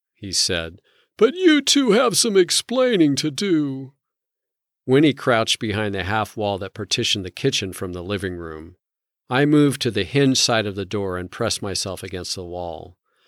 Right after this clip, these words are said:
Ray put the chain on the door and opened it a crack. Light from the porch flooded across the living room floor. "Kinda late to be calling, isn't it?" said Ray through the opening.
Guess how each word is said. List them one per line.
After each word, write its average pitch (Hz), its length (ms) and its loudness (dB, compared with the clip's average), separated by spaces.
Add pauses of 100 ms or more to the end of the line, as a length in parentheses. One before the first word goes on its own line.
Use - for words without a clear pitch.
(240)
Ray 131 200 4
put 147 180 2
the 117 100 0
chain 127 360 2
on 107 100 0
the 98 120 -4
door 92 280 -6
and 85 100 -10
opened 98 360 -8
it 90 100 -10
a 87 80 -12
crack. - 560 -4 (500)
Light 117 280 2
from 113 180 -2
the 101 100 -4
porch 104 400 -4
flooded 110 440 0
across 92 420 -4
the 98 140 -12
living 95 340 -6
room 87 220 -10
floor. 85 600 -12 (920)
"Kinda 262 380 4
late 262 320 0
to 170 100 4
be 196 160 -2
calling, 220 640 2
isn't 196 300 0
it?" 285 180 -6 (800)
said 95 340 0
Ray 92 260 0
through 90 220 -8
the 85 140 -8
opening. 85 540 -12